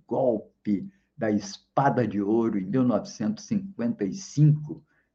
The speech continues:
do general Lott, que garantiu a posse de J K. No mundo todo, diz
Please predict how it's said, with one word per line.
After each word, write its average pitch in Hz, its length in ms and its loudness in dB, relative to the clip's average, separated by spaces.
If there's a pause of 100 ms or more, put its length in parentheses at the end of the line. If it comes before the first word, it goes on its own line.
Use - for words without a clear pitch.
(140)
do 104 120 -4
general 95 600 -2
Lott, 101 460 -4
que - 160 -4
garantiu 117 720 0
a - 160 -6 (200)
posse - 600 -2 (360)
de 101 640 -2 (140)
J - 440 -4
K. - 340 -12 (560)
No 151 160 12
mundo 170 340 8
todo, 170 460 4
diz 120 480 -6